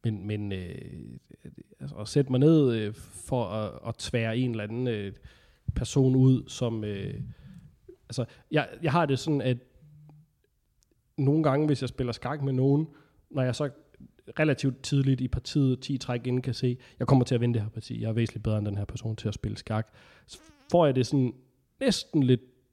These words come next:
dårligt, fordi jeg vil gerne have, at den her person har optur på over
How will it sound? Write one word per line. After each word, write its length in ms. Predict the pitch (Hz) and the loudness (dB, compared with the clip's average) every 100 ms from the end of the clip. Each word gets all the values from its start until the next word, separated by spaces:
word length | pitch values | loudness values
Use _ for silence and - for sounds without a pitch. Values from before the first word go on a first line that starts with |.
| _ _ | _ _
dårligt, 400 | 123 113 107 107 - | 0 0 0 -4 -6
fordi 200 | - 135 | 0 4
jeg 100 | 160 | 4
vil 80 | 156 | 4
gerne 180 | 147 | 6
have, 60 | 139 | 6
at 60 | 139 | 4
den 100 | 135 | 2
her 60 | |
person 320 | 127 127 147 | 2 0 0
har 300 | 117 131 120 - _ | 0 -2 -2 -6 _
optur 420 | 214 - - 156 | -4 -4 0 2
på 240 | 120 135 123 | 2 0 0
over 300 | 127 123 | 2 2